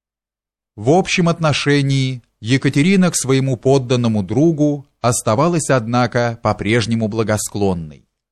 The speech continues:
На него сыпались милостивые знаки внимания, награды и подарки. Григорий Александрович с присущим ему тактом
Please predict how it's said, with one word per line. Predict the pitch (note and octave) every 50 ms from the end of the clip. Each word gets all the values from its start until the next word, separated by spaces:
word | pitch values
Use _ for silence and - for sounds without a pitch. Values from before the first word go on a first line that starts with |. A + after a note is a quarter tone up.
| _ _ _ _ _
На | - B2+ C#3
него | D3 D3 C#3+ C#3 D3+ D3
сыпались | C#3 - - C3+ C#3+ D3 C#3+ D3 C#3+ C3+ C3+ B2+ - - _
милостивые | - G#2 A#2 C3+ D3 C#3 C#3 B2 - - B2+ A#2+ A2+ A#2+ A#2 G2+
знаки | F#2 A2 A2 A2+ A2+ - -
внимания, | G#2+ F2+ F#2+ G2 F#2+ F2+ F#2 G#2+ C3 D3+ D#3 D3 C#3+ C#3+ C#3 C3+
награды | C3 A#2 G#2 G2 F#2 E2+ F#2 F#2 G2 A2+ B2+ B2+ A2+ A#2+ A#2 A2+
и | - - - A2+
подарки. | - - G2+ G2+ F#2 F#2+ F2+ E2+ E2 - _ - D2+ B1+ _ _ _ _ _ _ _ _ _ _ _ _ _ _ _ _ _ _ _ _ _ _ _ _ -
Григорий | B2 C3+ C#3+ C3+ C#3+ D3+ D3 D3+
Александрович | C#3+ C3+ C3+ A#2+ - - B2+ B2 C3 C3+ C#3 C3 B2+ B2+ B2+ A#2+ - - - _
с | - - -
присущим | - A#2+ A#2+ - - C3+ C#3 C3 - - A#2+ A2+
ему | A2+ G2+ G#2+ G#2+ G#2+ F#2+
тактом | - - A#2 C3+ D#3 - - - G2 E2+ D#2+ -